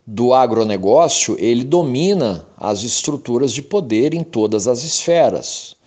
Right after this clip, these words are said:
É, então, a maior bancada no parlamento, a maior bancada temática do parlamento é do agronegócio. É, apesar do, do,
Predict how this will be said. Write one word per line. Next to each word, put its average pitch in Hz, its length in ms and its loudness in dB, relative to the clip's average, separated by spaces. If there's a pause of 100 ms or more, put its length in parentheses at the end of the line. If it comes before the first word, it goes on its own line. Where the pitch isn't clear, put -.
(480)
É, 87 260 -4
então, 107 640 -2
a 107 140 0
maior 113 340 2
bancada 120 720 2
no 107 140 -2
parlamento, 107 800 0
a 85 80 2
maior 95 280 0
bancada 120 440 2
temática 127 760 0
do 107 140 0
parlamento 101 720 -2 (640)
é 120 300 4
do 107 180 2
agronegócio. 107 1040 2 (580)
É, 104 240 2
apesar 110 560 2
do, 107 300 2
do, 98 400 2